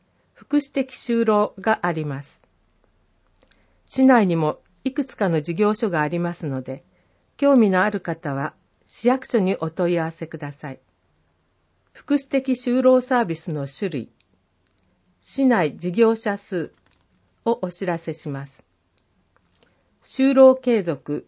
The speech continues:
支援A型。雇用契約あり、就労の場の提供、必要な訓練を行う。月の収入額、五から七万円。目安、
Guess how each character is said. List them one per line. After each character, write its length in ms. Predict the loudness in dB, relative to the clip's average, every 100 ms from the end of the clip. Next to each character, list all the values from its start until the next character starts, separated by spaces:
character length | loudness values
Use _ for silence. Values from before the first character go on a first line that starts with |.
| _
支 220 | -6 0
援 240 | 2 2 -2
A 200 | -2 -2
型。 400 | -2 -6 -12 -14 _ _ _ _ _ _ _
雇 120 | -2
用 240 | 4 4 4
契 240 | 2 2
約 340 | 2 -2 -6
あ 120 | -6 -6
り、 200 | -10 -14 _ -20
就 320 | -6 -2 2
労 220 | 4 4
の 160 | 4 2
場 100 | 0
の 140 | -2
提 240 | -4 -6 -6
供、 440 | _ -6 -6 -8 -16
必 260 | -20 -2 4
要 160 | 4
な 160 | 4 0
訓 260 | 0 0
練 220 | 0 -2 -4
を 120 | -6
行 180 | -6 -6
う。 260 | -6 -8 _ _ _ _ _ _ -20
月 260 | -8 0
の 240 | 2 2 -2
収 240 | 0 2
入 260 | 4 2 0
額、 460 | -6 -10 -10 -10 _ _ _ _ -2
五 140 | -2
か 180 | 0 -2
ら 160 | -2 -4
七 280 | -4 -4 -2
万 320 | -2 -2 -4
円。 220 | -4 -8 -10 _ _ _ -8
目 140 | -4 -2
安、 500 | -2 -6 -14 -16